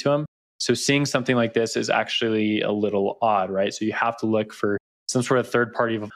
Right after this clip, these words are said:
uh, reason for why they're having problems. And a lending scheme that went south is something that sort of makes sense. Now, Poolin is trying to make investors whole, and they're doing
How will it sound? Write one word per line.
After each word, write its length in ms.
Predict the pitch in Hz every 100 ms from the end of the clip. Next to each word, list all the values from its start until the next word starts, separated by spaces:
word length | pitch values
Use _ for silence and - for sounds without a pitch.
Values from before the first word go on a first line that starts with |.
| - -
uh, 180 | 101 98
reason 480 | 107 110 104 101
for 160 | 98 104
why 280 | 95 101 101
they're 160 | 101
having 260 | 95 98 92
problems. 560 | - 104 101 101 101 - _ _ _ -
And 100 | 104
a 60 |
lending 400 | 101 120 135 135
scheme 400 | 131 - 131 127
that 120 | 117 98
went 220 | 104 101
south 520 | 123 110 110 107 - _ _ _ _ -
is 220 | 131 127
something 340 | 127 120 120 113
that 140 | 101
sort 300 | - 107 101
of 260 | 101 92 - -
makes 440 | 110 98 - -
sense. 400 | - 101 - -
Now, 120 | - 117
Poolin 440 | - 151 156 151
is 200 | 127 120
trying 320 | - 120 123
to 120 | 123
make 220 | 117 107 110
investors 380 | 107 101 110
whole, 280 | - 123 127
and 140 | - 120
they're 100 | 113
doing 440 | 110 139 147 143